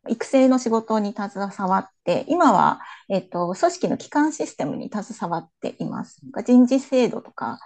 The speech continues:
組織の仕組みをシステム化するっていう仕事に携わっています。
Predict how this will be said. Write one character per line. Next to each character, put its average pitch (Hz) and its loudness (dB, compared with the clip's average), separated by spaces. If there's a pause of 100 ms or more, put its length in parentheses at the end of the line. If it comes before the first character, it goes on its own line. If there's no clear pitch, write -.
(220)
組 277 -6
織 262 -8
の 190 -6
仕 - -14
組 254 2
み 262 4
を 262 2
シ 190 -2
ス - -16
テ 208 -4
ム 202 -2
化 214 -4
す 202 -4
る 185 0
っ 185 -6
て - -8
い - -4
う - -6
仕 - -10
事 - -6
に - -4
携 - -12 (120)
わ 262 -20
っ - -20
て - -14
い - -10
ま - -18
す。 - -20